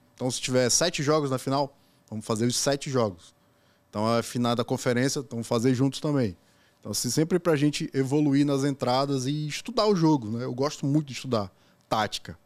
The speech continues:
Então, os caras já ficam, "Pô, vai ter hoje, vai ter hoje." Não, só amanhã. "Pô, doido pra ver fazer esse jogo contigo." Então, e também, também a minha mentoria também, né? É,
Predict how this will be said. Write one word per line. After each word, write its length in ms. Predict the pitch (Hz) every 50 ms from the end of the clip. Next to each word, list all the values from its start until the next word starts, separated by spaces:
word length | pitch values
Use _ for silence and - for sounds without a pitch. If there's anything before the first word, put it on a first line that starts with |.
| _ _ _ _ _ _
Então, 160 | - 104 117
os 100 | 135 139
caras 240 | - - 143 143 147
já 120 | 143 151 139
ficam, 680 | - 151 147 151 165 170 165 160 151 135 123 113 110 117 123 - _ _ _ _ -
"Pô, 160 | 160 185 175
vai 140 | 156 180 175
ter 160 | - 190 175
hoje, 300 | 165 185 202 196 175 165
vai 140 | 160 165 165
ter 140 | 165 - 180
hoje." 240 | 185 180 165 135 117
Não, 380 | 110 110 131 135 120 104 101 107
só 140 | - - 156
amanhã. 320 | 180 196 180 156 123 107 98 107 -
"Pô, 440 | - - 190 190 185 165 151 147 151 160 - -
doido 240 | 175 180 185 180 -
pra 160 | - 196 180 170
ver 100 | 175 175
fazer 300 | - 165 165 165 175 170
esse 120 | - 175
jogo 160 | 160 151 165 151
contigo." 460 | - 151 - - - 165 170 156 139 123 117 - - - - - - - - - - - _ _ _ -
Então, 240 | 123 113 - 160 160
e 40 | 165
também, 220 | 165 175 160 151
também 220 | - 160 156 151
a 100 | 143 139
minha 180 | 139 139 143 139 139
mentoria 460 | 139 135 131 127 143 131 113 123 143
também, 320 | 151 156 127 113 117 123 131
né? 160 | 127 123 160 - _ - - - - - _ _ -
É, 720 | 101 95 98 95 95 95 95 95 92 90 90 85 82 85